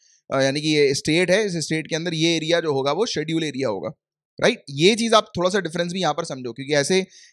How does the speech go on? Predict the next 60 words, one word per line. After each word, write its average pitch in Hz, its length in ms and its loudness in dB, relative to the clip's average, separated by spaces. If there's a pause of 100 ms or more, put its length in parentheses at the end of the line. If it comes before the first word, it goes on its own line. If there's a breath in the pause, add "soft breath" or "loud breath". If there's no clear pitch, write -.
ऐसी 156 240 6
ट्रिकी 196 320 -2
चीजें 185 240 2
अक्सर 202 340 4 (220)
इन 220 160 4
टॉपिक्स 190 380 4
में 190 100 -6
पूछी 160 280 -8
जाती 131 220 -4
हैं। 123 60 -8
Honorable 143 320 0
President 185 380 2
of 180 220 -4
India 165 240 0
जो 160 80 -2
है 160 200 -2 (340 soft breath)
वो 185 120 10
डिफाइन 190 360 4
करते 175 200 -2
हैं 170 120 -10
टेरिटरी 151 360 -2
को, 202 80 -2
और 202 80 0
ये 165 180 2
चीज 190 300 -6 (100)
बाकायदा 156 440 4 (360 soft breath)
आर्टिकल 180 360 4
टू 247 240 2
फ़ोर्टी 208 340 0
फ़ोर 196 160 2
क्लॉज 175 300 4
वन 175 180 0
के 175 80 -2
अंदर 160 160 -2
आपको 147 240 -2
देखने 135 260 -4
को 190 100 0
मिल 196 160 0
जाएगी, 117 300 -4 (640)
राइट? 202 160 2
कि 214 60 2
Honorable 170 420 2
President 190 420 0
of 165 100 -4
India 175 240 4
जो 180 100 2
है 170 200 -2 (100)
वो 202 160 10
डिफाइन 196 320 2
करते 170 260 -2
हैं 262 140 -8 (100)
कि 160 80 -2
शेड्यूल 170 380 2
एरिया 170 260 4
जो 180 120 -4
होंगे 143 180 -2
वो 185 100 -2
कौन 135 200 -4
से 131 100 -10
होंगे। 107 240 -12